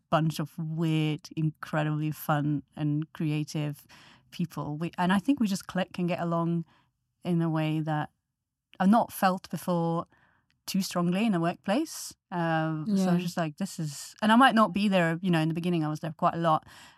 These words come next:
Speaker 1: um, nearly every day. And then I have a lot of jobs. So I go in and out a bit, but I always wanna come back, uh, because it's just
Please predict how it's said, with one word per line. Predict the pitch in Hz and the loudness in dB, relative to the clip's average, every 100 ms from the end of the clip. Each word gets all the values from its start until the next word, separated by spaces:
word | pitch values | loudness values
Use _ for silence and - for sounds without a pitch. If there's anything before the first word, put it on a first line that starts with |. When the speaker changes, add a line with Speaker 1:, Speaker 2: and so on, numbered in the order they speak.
| - | -2
Speaker 1:
um, | 190 165 165 160 156 - _ _ _ | 2 4 2 0 -4 -8 _ _ _
nearly | 170 175 170 | -2 0 0
every | 170 175 | 0 -2
day. | 170 160 160 - _ _ _ _ _ _ | 0 0 -2 -6 _ _ _ _ _ _
And | 170 | -2
then | 170 160 160 156 _ _ - | 0 0 -2 -4 _ _ -2
I | |
have | 175 | 0
a | 175 | 0
lot | 170 | -2
of | 156 | -4
jobs. | 165 160 - - - _ _ | -4 -6 -8 -16 -18 _ _
So | - 196 | -8 -2
I | 165 165 160 196 | 0 -2 -4 -4
go | 196 | 0
in | 185 185 | 2 2
and | 185 | 2
out | 160 | 2
a | |
bit, | 160 165 180 _ | 0 -2 -4 _
but | 180 | 4
I | 190 | 6
always | 208 240 208 | 6 4 2
wanna | 190 | 0
come | 175 160 | 0 0
back, | 156 156 - - - | 2 0 -4 -12 -2
uh, | 170 160 160 | 0 0 -4
because | 185 175 165 | -8 -6 -6
it's | 170 - | -6 -6
just | 185 | -6